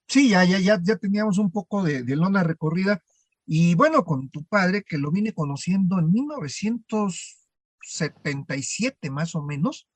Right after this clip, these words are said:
finales del setenta y siete, empe-, empecé a compartir con él, junto con otro gran amigo que él tenía,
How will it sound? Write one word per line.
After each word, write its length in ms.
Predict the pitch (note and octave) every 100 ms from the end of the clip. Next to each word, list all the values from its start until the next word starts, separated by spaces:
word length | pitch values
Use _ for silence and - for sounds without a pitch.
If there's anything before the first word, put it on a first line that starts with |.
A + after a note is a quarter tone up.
| _ _ _ _ - - - - - _
finales 480 | F3 F3 D#3+ A3+ A#3
del 120 | D3+
setenta 420 | C3+ - C3+ B2+ C#3+
y 60 |
siete, 320 | C#3 F#3+ G3+
empe-, 360 | F#3+ E3 B2+ B2
empecé 400 | B2 C3+ - F3+
a 120 | F3+
compartir 540 | - A#2+ C3+ B2 F3 E3+
con 220 | C#3 D3+
él, 260 | F#3 G#3+ _ _ _ _
junto 340 | - A#3 A#3+ -
con 200 | D#3+ E3
otro 240 | F#3 F#3+
gran 300 | E3 F3 F3
amigo 480 | F3 F#3 F#3+ D#3+ E3
que 120 | D#3
él 120 | D#3+ E3
tenía, 480 | E3+ G3+ A3+ -